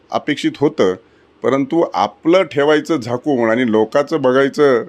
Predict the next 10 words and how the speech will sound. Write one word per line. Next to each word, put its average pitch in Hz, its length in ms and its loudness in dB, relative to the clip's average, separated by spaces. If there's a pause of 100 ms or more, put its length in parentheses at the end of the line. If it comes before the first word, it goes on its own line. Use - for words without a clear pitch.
(140)
वाकून 117 540 -2
अशी 113 260 -4
परिस्थिती 147 520 -2
राष्ट्रवादीची 120 640 -2
झाली, 113 200 -2
कारण 147 240 -2
दुसरा 120 320 0
प्रश्नच 214 540 -2
काढायला 170 360 2
नाही, 127 240 -2